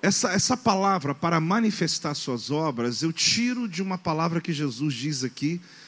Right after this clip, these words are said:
em João capítulo nove, no versículo um, que diz assim: "Caminhando Jesus viu um homem cego de nascença."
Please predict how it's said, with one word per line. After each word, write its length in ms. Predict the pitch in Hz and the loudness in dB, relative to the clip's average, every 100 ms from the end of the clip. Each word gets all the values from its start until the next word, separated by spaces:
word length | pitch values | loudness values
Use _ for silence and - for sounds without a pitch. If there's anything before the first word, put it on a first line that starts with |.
| - - | -20 -4
em 140 | 139 | -2
João 340 | 135 147 165 190 | 0 2 2 0
capítulo 560 | 170 - 175 165 156 | -2 -2 -4 -2 0
nove, 640 | 135 139 165 170 107 101 101 | 0 2 2 0 -2 -2 -2
no 80 | |
versículo 540 | 113 123 - 147 143 127 | 0 0 -2 -2 0 2
um, 240 | 156 160 - - - - - - | 2 0 -4 -14 -20 -20 -20 -12
que 140 | - | -6
diz 260 | 143 156 160 | 0 2 2
assim: 480 | 160 - 127 101 90 - | 0 0 0 -2 -4 -4
"Caminhando 440 | 160 180 208 247 233 | 0 4 4 4 2
Jesus 680 | 175 185 127 170 220 180 | 2 2 0 -2 0 -2
viu 320 | 123 147 202 208 | -2 0 2 2
um 180 | 170 | 2
homem 320 | 170 180 185 180 | 2 0 -2 -2
cego 720 | - - 160 156 160 151 156 | -2 0 0 0 0 -2 -4
de 100 | 135 | -2
nascença." 680 | 147 131 - 107 95 - | -2 0 0 0 0 -4